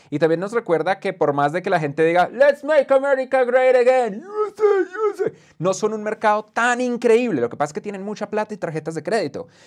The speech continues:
Pero, por ejemplo, si hablamos de países de primer mundo, casi que Sudáfrica califica y parece un mercado más interesante a nivel móvil. Polonia es un mercado súper conectado. Eh, España es un mercado increíble. Corea, Japón.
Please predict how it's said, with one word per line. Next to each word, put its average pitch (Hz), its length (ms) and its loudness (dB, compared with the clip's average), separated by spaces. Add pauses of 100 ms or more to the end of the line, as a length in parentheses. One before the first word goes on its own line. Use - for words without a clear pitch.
(100)
Pero, 196 160 6
por 151 140 0
ejemplo, 190 480 -8 (180)
si - 140 -2
hablamos 139 260 2
de 254 80 -4
países 151 240 -2
de 190 80 -4
primer 127 300 -6
mundo, 190 480 -6 (680)
casi - 440 -12
que 262 120 -8
Sudáfrica 165 540 -4
califica 170 580 -4
y 127 80 -12
parece 107 240 -6
un 170 60 -10
mercado 151 280 0
más 113 140 -4
interesante 117 560 -10
a - 20 -6
nivel 98 260 -10
móvil. 92 380 -18 (320)
Polonia 117 600 -2
es - 80 -20
un 117 80 -12
mercado 131 340 -14
súper 135 380 -10
conectado. 120 720 -4 (640)
Eh, 117 1400 0
España 127 600 -6
es 123 100 -14
un 120 80 -10
mercado 123 320 -8
increíble. 120 680 -8
Corea, 120 480 -6
Japón. 135 760 -8